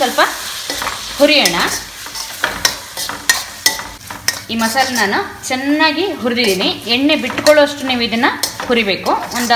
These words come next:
ಐದಾರು ನಿಮಿಷನೇ ತಗೊಳುತ್ತೆ ಇದು. ಈಗ ಇದಕ್ಕೆ ಈ ಹೆಚ್ಚಿದ ಚಪ್ರದ ಅವರೆಕಾಯಿನ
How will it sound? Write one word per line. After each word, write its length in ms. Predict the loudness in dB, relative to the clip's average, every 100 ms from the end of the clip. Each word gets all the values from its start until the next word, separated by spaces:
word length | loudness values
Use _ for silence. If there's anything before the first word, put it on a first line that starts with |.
| 4
ಐದಾರು 260 | 6 6 4
ನಿಮಿಷನೇ 300 | -2 0 0 2
ತಗೊಳುತ್ತೆ 340 | 2 2 0 0
ಇದು. 120 | 0 -2 -8 -6 -4 -4 -6 -8 -10 -10 -12 -20 -8 -8 -6 -4
ಈಗ 60 | -2 -2
ಇದಕ್ಕೆ 260 | 0 2 2 -2 -14 -18 -20 -20 -20 -20 -18 -6 -4
ಈ 40 | 0
ಹೆಚ್ಚಿದ 360 | -2 0 0 2 2 -2 -12 -10 -2
ಚಪ್ರದ 320 | 0 2 4 4
ಅವರೆಕಾಯಿನ 480 | 4 2 2 2